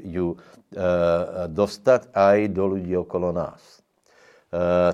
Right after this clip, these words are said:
takže Elizeus nebol ako tieto ženy, nebol ako král, že by obvinil Boha,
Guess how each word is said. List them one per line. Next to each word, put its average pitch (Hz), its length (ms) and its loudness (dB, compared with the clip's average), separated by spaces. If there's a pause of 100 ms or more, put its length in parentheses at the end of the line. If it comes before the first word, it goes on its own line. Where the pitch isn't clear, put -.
takže 120 420 4
Elizeus 131 800 2
nebol 117 420 2
ako 104 300 -2
tieto 104 320 -2
ženy, 98 320 -4
nebol 101 280 0
ako 87 280 -2
král, 95 340 2
že 90 160 -4
by 90 140 -4
obvinil 82 480 -10
Boha, 80 480 -4